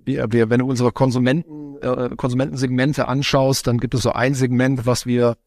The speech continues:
äh, was wir identifiziert haben, das, das nennen wir neudeutsch Alpine Athletes, ne? Also Leute, die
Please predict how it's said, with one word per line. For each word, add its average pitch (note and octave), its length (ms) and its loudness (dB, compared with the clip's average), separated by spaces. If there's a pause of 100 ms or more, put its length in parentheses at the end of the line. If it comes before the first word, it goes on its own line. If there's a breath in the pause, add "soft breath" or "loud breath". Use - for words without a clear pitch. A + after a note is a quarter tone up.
(460)
äh, A#2+ 260 2
was A#2+ 160 2
wir B2 120 4
identifiziert A#2+ 520 0
haben, A#2+ 140 4
das, A#2 140 0 (120)
das G#2+ 120 -2
nennen B2 220 0
wir A#2+ 240 2
neudeutsch A#2 440 0
Alpine B2+ 480 0
Athletes, D#3+ 520 -4
ne? C#3 200 0
Also B2 180 0
Leute, B2 320 2
die A#2+ 340 0